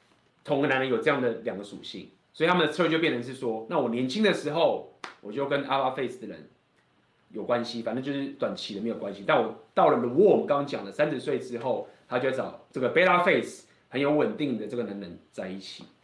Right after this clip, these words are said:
所以长话短说，没有错，你跟女生相处的时候，你 alpha 跟 beta 都需要练。但问题是在于说，在我们台湾的环境，大家 beta face 都嘛超强。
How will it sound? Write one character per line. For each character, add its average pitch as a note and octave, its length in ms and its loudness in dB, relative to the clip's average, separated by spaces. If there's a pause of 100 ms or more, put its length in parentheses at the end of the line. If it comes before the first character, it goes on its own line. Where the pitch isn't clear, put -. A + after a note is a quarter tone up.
(420)
所 F3+ 160 4
以 - 340 2 (500)
长 D3+ 240 2
话 F#3+ 140 6
短 A#2 200 2
说， C3 240 2
没 C3 120 4
有 F3 180 6
错， - 420 2
你 A#2 140 -4
跟 F#3 220 4
女 C#3+ 80 2
生 D#3+ 200 2
相 D#3+ 240 0
处 A#2 120 -8
的 G#2+ 40 -6
时 A#2 100 -6
候， B2+ 100 0
你 A2 120 -6
alpha C3 320 0
跟 A#2+ 160 -2
beta A#2+ 300 -2
都 A#2+ 180 0
需 A#2+ 160 -6
要 A2 220 0
练。 A#2+ 280 -4 (480)
但 F3+ 240 4
问 A3 180 6
题 D3+ 80 -2
是 D#3+ 140 2
在 D#3 200 4
于 C3+ 40 2
说， D3 80 0
在 D#3+ 100 2
我 C3 60 2
们 - 80 -4
台 - 60 -14
湾 B2+ 100 -2
的 C3 80 -2
环 G2+ 200 -8
境， G2 280 -12 (800)
大 E3+ 140 6
家 D#3+ 200 6
beta C#3+ 300 4
face B2+ 220 -2
都 C#3+ 100 2
嘛 C3 120 -2
超 A#2 220 -4
强。 - 220 -10